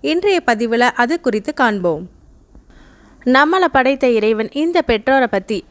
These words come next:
பதினேழாவது அத்தியாயத்தின் இருபத்தி மூணு மற்றும் இருபத்தி நான்காவது வசனங்கள்ல சொல்லும்போது, "நபியே, உமது இறைவன் தன்னை தவிர வேறு யாரையும் வணங்கக்கூடாது என்றும் தாய் தந்தையருக்கு நன்றி செலுத்தும்படியும் கட்டளையிடுகிறான்.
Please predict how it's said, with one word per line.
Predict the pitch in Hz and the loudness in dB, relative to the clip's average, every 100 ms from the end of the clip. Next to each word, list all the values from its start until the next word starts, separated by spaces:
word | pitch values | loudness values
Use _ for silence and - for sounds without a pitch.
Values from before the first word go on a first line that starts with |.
| _ | _
பதினேழாவது | 254 294 311 302 302 294 247 | 0 2 -2 2 2 2 0
அத்தியாயத்தின் | 226 240 233 233 220 233 | -2 0 0 0 0 -4
இருபத்தி | 202 262 302 302 285 | -2 -2 -2 -2 -2
மூணு | 247 254 262 | -2 0 0
மற்றும் | 247 233 233 233 | -2 -2 -4 -2
இருபத்தி | 247 294 294 247 | 0 0 0 0
நான்காவது | 214 233 247 240 208 185 | 0 0 0 0 -2 -4
வசனங்கள்ல | 185 202 247 247 202 175 | -4 -4 -2 -2 -2 -2
சொல்லும்போது, | 190 202 180 170 240 359 _ _ _ _ - _ _ - - - - | -2 -2 -2 0 0 -2 _ _ _ _ -20 _ _ -20 -20 -20 -6
"நபியே, | 247 262 277 311 302 302 | 0 0 0 -2 -2 -2
உமது | 262 277 294 262 | -2 -4 -2 -4
இறைவன் | 214 208 220 254 339 _ _ | -2 -2 -2 -4 -6 _ _
தன்னை | 240 254 294 311 | -2 0 0 0
தவிர | 294 285 311 311 | 0 2 2 2
வேறு | 226 262 285 240 | 2 2 2 2
யாரையும் | 226 247 269 262 190 | 2 2 0 0 0
வணங்கக்கூடாது | 202 247 277 262 233 240 247 240 202 | 0 0 -4 -2 0 2 2 2 -2
என்றும் | 180 180 208 330 - _ _ - | -2 -2 -2 -4 -8 _ _ 2
தாய் | 247 302 370 | 2 2 -2
தந்தையருக்கு | 294 294 294 294 285 285 277 | -4 -4 -2 -2 -4 -4 -4
நன்றி | 262 220 254 349 | -2 -2 -2 -2
செலுத்தும்படியும் | 330 254 247 254 240 233 233 247 240 | 0 -2 -2 -2 0 2 2 0 0
கட்டளையிடுகிறான். | 208 214 254 240 202 202 196 190 | 0 0 0 2 0 -2 0 0